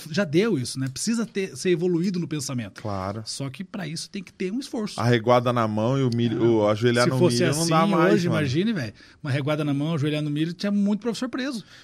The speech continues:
Speaker 2: É, exatamente.
Speaker 1: <laughs>
Speaker 2: Cara, eu tô, eu assisto, eu tô assistindo, eu assisto uns animes com a minha filha, assisto umas paradas doida-, doidas com ela, assim,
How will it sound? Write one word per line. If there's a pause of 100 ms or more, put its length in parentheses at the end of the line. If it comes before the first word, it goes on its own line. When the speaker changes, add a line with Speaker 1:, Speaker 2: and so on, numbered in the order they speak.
(300)
Speaker 2:
É, (140)
exatamente. (160)
Speaker 1:
<laughs>
Speaker 2:
Cara,
eu
tô,
eu
assisto, (480)
eu
tô
assistindo,
eu
assisto
uns
animes
com
a
minha
filha,
assisto
umas
paradas
doida-,
doidas
com
ela,
assim,